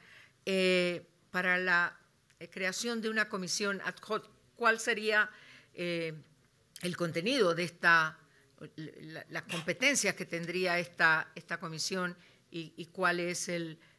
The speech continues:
la, la, la preocupación que para ustedes esta, esta medida implicaría? Eh,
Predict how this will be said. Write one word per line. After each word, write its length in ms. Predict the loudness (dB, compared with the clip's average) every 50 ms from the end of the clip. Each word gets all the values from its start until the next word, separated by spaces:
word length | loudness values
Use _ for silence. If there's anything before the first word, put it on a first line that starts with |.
| _ -10
la, 360 | -4 -2 0 0 0 0 -2 -6
la, 380 | -8 -8 -8 -8 -8 -10 -12 -10
la 180 | -10 -10 -8 -6
preocupación 640 | -6 -6 -6 -6 -4 -2 -2 -2 -2 -2 -4 -4 -4
que 120 | -4 -6
para 200 | -4 -4 -4 -4
ustedes 520 | -4 -6 -4 -2 -2 -2 -2 -2 -4 -8 -10 -14 -20 -20 -20 -20 _ _ _ _
esta, 680 | -8 -8 -8 -10 -6 0 2 4 4 4 2 0 -4 -10 -14
esta 260 | -18 -10 -6 -6 -4
medida 640 | -4 -4 -4 -2 -2 2 4 6 8 8 8 6 4
implicaría? 720 | 0 -6 -6 -6 -6 -10 -4 0 2 2 4 4 2 0 -2 -6 -16 _ _ -20 -20 -20 -20 -20 -20 -20 -20 -20 -14 -6 -4
Eh, 480 | 0 0 2 2 4 4 2 0 0